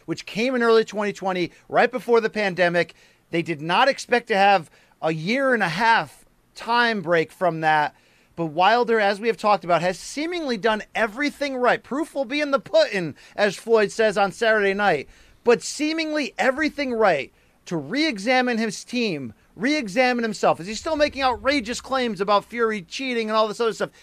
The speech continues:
Yeah. But, Luke, he is a motivated machine coming in here on Saturday,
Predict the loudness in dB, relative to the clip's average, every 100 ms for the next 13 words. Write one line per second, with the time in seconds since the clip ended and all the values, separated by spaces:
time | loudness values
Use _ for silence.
0 | -6 0 0 0 -8 _ _ _ _ -4
1 | -2 0 -2 -2 -2 0 2 0 0 0
2 | 4 4 2 0 0 2 0 -2 -4 -4
3 | -6 -6 -4 -4 -4 -2 -2 -2 -4 -4
4 | -2 -4 -4 0 2 4 2 -2